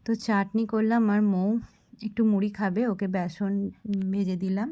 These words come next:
বেগনি করে দিলাম, আর মৌ আমাকে একটু ছাতু শরবত করে দিয়েছে।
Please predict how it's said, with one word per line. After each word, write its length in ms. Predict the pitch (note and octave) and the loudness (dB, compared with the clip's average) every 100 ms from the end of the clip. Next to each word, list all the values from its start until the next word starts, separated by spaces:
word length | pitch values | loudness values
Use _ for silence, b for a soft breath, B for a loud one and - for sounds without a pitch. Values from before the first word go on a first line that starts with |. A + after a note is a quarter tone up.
| C#4+ | -4
বেগনি 320 | F#3+ E3+ F3+ | -4 -2 -2
করে 220 | F3+ F3 | -2 -4
দিলাম, 240 | F3+ G#3 C4 | -2 -2 0
আর 80 | G3+ | 0
মৌ 180 | F#3 F3+ | 0 0
আমাকে 260 | E3+ F3 F3+ | -2 -4 -6
একটু 180 | F3+ G#3+ | -6 -8
ছাতু 360 | G3+ G3 F3+ G3+ | -6 -6 -4 -4
শরবত 440 | G3+ G#3+ F3 G3+ G#3 | -2 -2 0 -4 -2
করে 240 | G3+ F#3+ | -4 -2
দিয়েছে। 380 | F#3 F#3+ G3 | -2 -4 -6